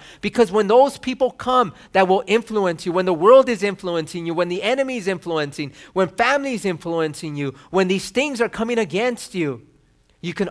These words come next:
always go back to the Word of God and say, "You know what? The Word of God says this, and I'm not gonna do that." And when you begin to do the Word of God, you see your life being transformed.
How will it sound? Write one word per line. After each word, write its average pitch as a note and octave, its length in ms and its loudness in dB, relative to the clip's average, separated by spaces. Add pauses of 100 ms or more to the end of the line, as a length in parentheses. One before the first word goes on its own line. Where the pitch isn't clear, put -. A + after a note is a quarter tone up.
always F3+ 360 2
go D#3+ 100 -2
back D#3+ 280 -2
to C#3 100 -16
the C#3 80 -6
Word C#3 160 -4
of C#3 60 -10
God D3 180 -6
and C3 120 -14
say, D#3 80 -12
"You D3 160 -10
know F3 100 -10
what? G#3+ 220 -8 (220)
The B2+ 100 -12
Word D#3+ 200 -6
of F3+ 60 -10
God F3 220 -10
says D#3+ 300 -14
this, F3+ 480 -14
and C3 160 -16
I'm C3+ 100 -14
not D3+ 140 -12
gonna E3+ 180 -12
do G#3+ 240 -16
that." A#2 260 -20 (1400)
And D3+ 100 -10
when D3+ 140 -6
you E3 80 -8
begin F#3+ 320 -8
to - 100 -16
do D#3+ 160 -10
the E3 80 -10
Word D#3 160 -8
of D3+ 80 -12
God, F3 260 -14
you C#3 80 -14
see - 220 -16
your D#3+ 140 -10
life D3+ 260 -14
being D3 160 -14
transformed. E3+ 800 -16